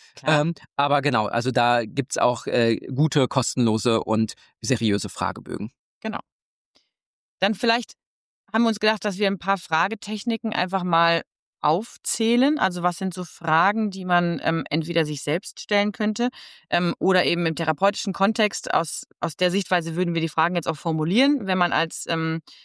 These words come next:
Speaker 1: therapeutisch arbeitende Person, ähm, herausfinden möchte oder, ähm,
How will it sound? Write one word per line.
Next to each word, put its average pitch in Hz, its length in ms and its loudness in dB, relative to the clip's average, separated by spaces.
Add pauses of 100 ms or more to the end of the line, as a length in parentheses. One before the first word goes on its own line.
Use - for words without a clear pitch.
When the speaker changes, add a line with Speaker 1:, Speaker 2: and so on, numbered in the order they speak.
(140)
Speaker 1:
therapeutisch 196 400 -2
arbeitende 185 460 0
Person, 180 480 -2 (360)
ähm, 170 300 2
herausfinden 170 760 0
möchte 170 460 0
oder, 160 520 2
ähm, 151 360 0